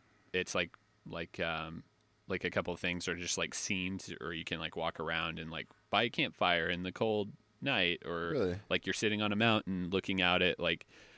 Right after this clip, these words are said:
Speaker 1: hearing the wind blow and by, next to a campfire, or you're next to the beach hearing the waves, you know, kinda stuff like that, which is cool.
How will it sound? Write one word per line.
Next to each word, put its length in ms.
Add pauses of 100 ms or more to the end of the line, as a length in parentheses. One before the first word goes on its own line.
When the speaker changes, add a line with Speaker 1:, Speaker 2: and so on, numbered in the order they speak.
(160)
Speaker 1:
hearing 360
the 80
wind 260
blow 480
and 360
by, 220
next 220
to 80
a 60
campfire, 840
or 240
you're 420
next 280
to 80
the 60
beach 600
hearing 280
the 60
waves, 520
you 80
know, 180
kinda 260 (200)
stuff 280
like 160
that, 200
which 160
is 80
cool. 360